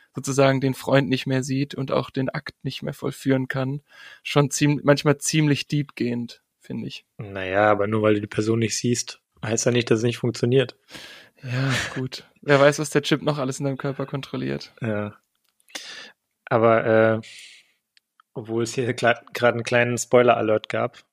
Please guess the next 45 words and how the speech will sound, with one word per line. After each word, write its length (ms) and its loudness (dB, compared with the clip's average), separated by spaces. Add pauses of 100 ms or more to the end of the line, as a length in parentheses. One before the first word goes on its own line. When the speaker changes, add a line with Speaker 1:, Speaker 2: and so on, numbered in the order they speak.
(920)
Speaker 2:
hat 180 -10
Fred 220 -6
das 100 -10
nicht 160 -10
angekündigt, 600 -6
aber 320 -10 (480)
ich 80 -20
denke, 240 4
da 160 6
ist 140 0
eh 100 0
mehr 200 0
bei 120 2
der 100 2
Serie 340 2
dabei. 480 0 (220)
Da 100 -10
kann 120 -8
man 100 -6
gar 80 -4
nicht 120 -8
so 100 -14
viel 160 -12
spoilern. 540 -4 (720)
Speaker 1:
Nee, 240 -4
das 140 -4
ist 100 -6
Speaker 2:
Kann 100 2
Speaker 1:
so 60 4
Speaker 2:
man 60 6
sich 60 2
sehr 120 8
Speaker 1:
krass. 80 2
Speaker 2:
gut 80 -2
anschauen. 520 -6 (500)
Speaker 1:
Ja. 200 -6 (380)
Speaker 2:
Manche 300 0
sehr 120 4
verstörend, 760 4
aber 120 0
manche 300 0
auch 100 0
einfach 220 -12
richtig 240 -18
krass. 420 -12